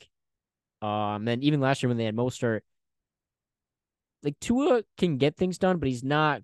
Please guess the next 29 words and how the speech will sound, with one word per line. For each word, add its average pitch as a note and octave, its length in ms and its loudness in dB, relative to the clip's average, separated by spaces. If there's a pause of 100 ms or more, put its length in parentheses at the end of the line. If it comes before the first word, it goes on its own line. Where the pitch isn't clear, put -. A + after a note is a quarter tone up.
gonna C3+ 160 -2
be B2 240 0
like A#2 120 2
Mahomes A2+ 420 -2
where A2+ 100 -2
he A2+ 180 -2
can A2 180 -6
just G#2 280 -10 (640)
put C3+ 100 4
it B2+ 40 6
all A#2 220 6
on G#2+ 180 0
himself. G2+ 460 -4
Like, G#2 120 -4
he B2+ 140 -2
needs C3 260 2
a A2+ 60 0
guy G#2+ 180 0
like G2+ 220 -4
Tyreek. G2 480 -2 (720)
So A#2+ 360 2 (540)
really, B2+ 280 6
Tyreek A2+ 480 2
is A2 120 -10
the A2+ 60 -2
most G#2 340 -6
valuable G#2+ 400 -2
player D3+ 420 2 (800)
because A#2+ 540 4